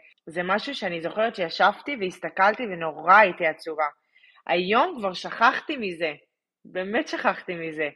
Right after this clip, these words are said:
וזה מצחיק, זה כזה כמו שאומרים על צירים, שאתה שוכח ורוצה עוד פעם להיכנס להיריון. שכחתי מהקשיים שהיו לי, היום אני מסתכלת קדימה ורואה כמה חזקה אני, אבל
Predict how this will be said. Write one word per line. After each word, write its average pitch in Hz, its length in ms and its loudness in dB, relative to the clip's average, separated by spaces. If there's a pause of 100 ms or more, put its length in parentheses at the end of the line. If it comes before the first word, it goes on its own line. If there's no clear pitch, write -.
(380)
וזה 175 160 -8
מצחיק, 190 480 -2
זה 175 120 -4
כזה 180 240 -4
כמו 208 240 -6
שאומרים 214 420 0
על 226 100 0
צירים, 202 460 -2
שאתה 175 260 -8
שוכח 208 520 2
ורוצה 165 300 -2
עוד 196 80 2
פעם 233 200 -4
להיכנס 240 380 -12
להיריון. 247 400 -6
שכחתי 269 520 0
מהקשיים 202 540 0
שהיו 170 220 0
לי, 170 80 2
היום 208 200 4
אני 254 120 -2
מסתכלת 226 640 -2
קדימה 202 520 -2
ורואה 180 680 2 (100)
כמה 196 220 0
חזקה 214 580 0
אני, 156 280 -6
אבל 156 220 -4